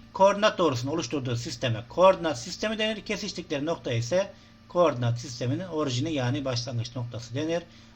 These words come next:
Orijinin koordinatları sıfıra sıfırdır. Burada artık noktalar ileri geri hareket ettiği gibi yukarı aşağı da çıkabileceği için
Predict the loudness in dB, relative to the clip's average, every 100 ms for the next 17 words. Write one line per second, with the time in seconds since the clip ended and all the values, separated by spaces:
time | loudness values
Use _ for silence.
0 | -4 2 2 2 -2 0 4 4 4 0
1 | -2 -4 -6 -8 -6 -6 -6 -6 -4 -4
2 | -6 -20 -20 -20 -20 -20 -14 -6 6 8
3 | 8 4 0 2 8 10 10 6 -10 -20
4 | -20 -20 -20 -12 0 4 4 6 6 6
5 | 4 2 2 0 2 0 -2 -8 -20 -16
6 | -4 2 4 6 4 4 0 0 2 2
7 | 2 2 0 0